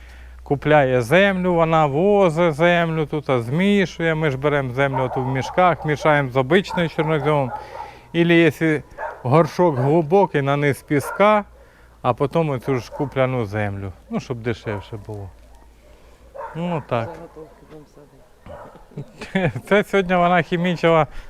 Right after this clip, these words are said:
Speaker 1: Я їй об'ясняю, воно не буде працювати, воно не буде. Е, вона хоче отак. Ну, типу, ось арматура. Вона каже, дай мені двохметрову арматурину. І хоче отак прибити.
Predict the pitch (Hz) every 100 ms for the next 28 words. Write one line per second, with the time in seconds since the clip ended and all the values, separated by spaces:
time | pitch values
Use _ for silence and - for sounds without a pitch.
0 | - - - - - 175 214 220 220 190
1 | 214 - 208 175 185 202 214 202 190 180
2 | 208 180 180 180 165 185 151 151 123 143
3 | 175 170 160 175 170 165 - - - -
4 | - - - - - - 139 135 127 131
5 | 123 - 139 165 196 226 220 202 190 -
6 | 180 170 170 135 - - 156 156 175 156
7 | 170 196 190 196 185 175 - 151 151 151
8 | 170 170 180 165 151 196 185 185 175 156
9 | 190 - 185 185 185 180 180 170 170 -
10 | 143 143 143 156 160 - - - - -
11 | - - - 147 196 202 180 165 185 165
12 | - 165 160 143 135 120